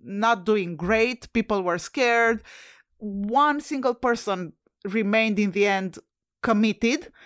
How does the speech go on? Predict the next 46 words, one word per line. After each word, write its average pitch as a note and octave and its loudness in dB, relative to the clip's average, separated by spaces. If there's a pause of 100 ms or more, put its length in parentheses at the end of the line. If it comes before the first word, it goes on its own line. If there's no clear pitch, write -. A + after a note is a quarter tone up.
(160)
and G#3 0
that A3 2
was B3+ -2
Trepashkin, G#3 -2
the F#3+ 2
lawyer, F#3 4
the F#3+ 0
one F#3 0
who F#3 2 (160)
was F#3 0
working F#3+ -2
with F#3 0
the F#3 0
daughter F3+ 2
of D#3+ -2
that E3+ 0
victim, F3+ -2
of D#3+ -6
that E3+ -2
mother F3+ 0
who F3+ -6
died E3 0
in E3+ -6
the E3 -4
bombings. D3+ -6 (220)
And A3+ 2 (100)
he D#4+ 2
continued E4 2
to A#3+ 0
just A3+ 0 (240)
dig B3+ 0
and F#3+ 0
dig G3+ -2
and F#3+ 0
dig, F3 2
and G#3 0
now B3+ 2
he E4+ -8
was E4 -2
looking A#3 -2
again A3+ 0
into F#3+ -2
the F#3+ 0
apartment F3+ -2
building F3+ 0
bombings. D#3 -2